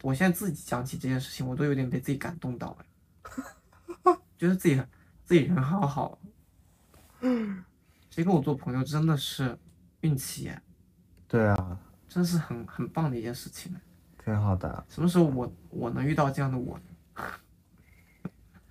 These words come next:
Speaker 1: 真的，哇，这样跟你聊，我现在想起这件事情，我觉得是可以拿出来称赞自己的事情哎。
Speaker 2: <laughs> 挺好的。
Speaker 1: 好伟大哦，胡耀辉。
Speaker 2: 记住他。
Speaker 1: 好伟大，超伟大！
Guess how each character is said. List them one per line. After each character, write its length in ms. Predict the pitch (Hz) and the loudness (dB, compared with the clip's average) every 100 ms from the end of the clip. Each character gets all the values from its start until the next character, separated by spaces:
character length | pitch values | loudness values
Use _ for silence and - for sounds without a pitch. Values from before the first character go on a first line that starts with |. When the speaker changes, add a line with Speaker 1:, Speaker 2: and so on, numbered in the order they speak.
| - - _ _ _ _ _ | -20 -20 _ _ _ _ _
Speaker 1:
真 200 | 208 240 | 0 4
的， 140 | 262 | 6
哇， 280 | 208 240 180 | 8 8 8
这 160 | 139 247 | 6 6
样 140 | 233 | 6
跟 160 | 196 226 | 6 4
你 80 | 143 | 4
聊， 220 | 120 120 | 4 2
我 100 | 135 | 2
现 140 | 135 | 4
在 40 | 196 | 4
想 160 | 156 | 4
起 100 | 170 | 2
这 80 | 156 | 4
件 100 | 170 | 4
事 60 | 156 | 4
情， 100 | 147 | 2
我 60 | |
觉 140 | - 131 | 0 0
得 80 | 165 | 0
是 120 | 160 | -2
可 240 | - - | -6 -2
以 40 | 165 | 0
拿 180 | 139 131 | 2 0
出 140 | - | 0
来 60 | 143 | -2
称 320 | - 165 170 | 0 4 6
赞 200 | 170 135 | 6 4
自 80 | 127 | 0
己 60 | |
的 100 | 123 | -6
事 160 | 127 127 | -6 -6
情 240 | - - | -6 -12
哎。 80 | - _ - _ _ _ _ 151 - - 302 - 359 - 403 - _ _ - | -14 _ -20 _ _ _ _ 0 0 -2 -4 -2 -4 0 -2 -2 _ _ 2
Speaker 2:
<laughs> 180 | 220 269 - - _ _ _ - - | 2 2 -4 -20 _ _ _ -20 0
挺 180 | 110 110 | 2 4
好 200 | 107 92 | 6 4
的。 100 | - | 6
Speaker 1:
好 100 | 220 | 8
伟 240 | 240 151 | 10 10
大 300 | - 220 185 | 10 12 12
哦， 60 | 143 | 10
胡 140 | 139 | 10
耀 160 | 156 147 | 10 10
辉。 420 | 135 135 127 117 - | 8 4 2 -2 -14
Speaker 2:
记 220 | - 120 | -2 0
住 160 | 113 107 | 4 2
他。 400 | - 82 85 - - _ | 2 0 -4 -10 -18 _
Speaker 1:
好 140 | - 139 | -2 2
伟 200 | 151 117 | 4 2
大， 280 | - 123 - - - - - - - - - - | -2 -4 -6 -16 -18 -14 -14 -16 -20 -20 -20 -12
超 260 | - 160 | 4 6
伟 140 | 156 - | 6 2
大！ 240 | 120 - | -2 -8